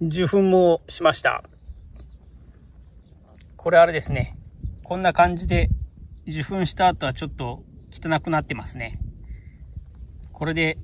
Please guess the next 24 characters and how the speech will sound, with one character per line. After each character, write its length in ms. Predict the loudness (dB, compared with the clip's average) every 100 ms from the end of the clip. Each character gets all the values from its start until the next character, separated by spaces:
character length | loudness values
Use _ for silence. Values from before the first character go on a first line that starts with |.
| -2
種 200 | 0 0
が 140 | -2
つ 140 | -2
い 40 | -6
た 100 | -4
の 100 | -4
か 100 | -6
よ 80 | -6
く 80 |
わ 80 | -4
か 80 | -4
り 80 | -2
ま 100 | -4
せ 120 | -4
ん 80 | -4
が、 160 | -6 -8 -18 -20 -20 -20 -20 -20 -20 -20
つ 140 | -8 -6
い 80 | -4
て 80 |
い 40 | -4
る 100 | -6
こ 60 |
と 120 | -6 -6
を 180 | -8